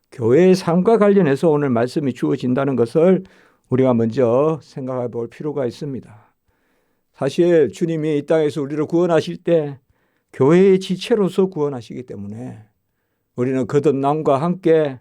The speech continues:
교회에 입교하는 그 표로 세례를 받게 되는 것입니다.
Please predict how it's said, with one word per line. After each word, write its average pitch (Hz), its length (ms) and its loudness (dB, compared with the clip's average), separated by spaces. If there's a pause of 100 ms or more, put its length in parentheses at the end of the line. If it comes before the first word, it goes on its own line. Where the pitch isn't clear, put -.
(280)
교회에 160 580 2
입교하는 185 680 0
그 160 160 -8
표로 190 500 -8 (260)
세례를 143 440 -2
받게 127 600 -2 (360)
되는 113 260 -2
것입니다. - 580 -10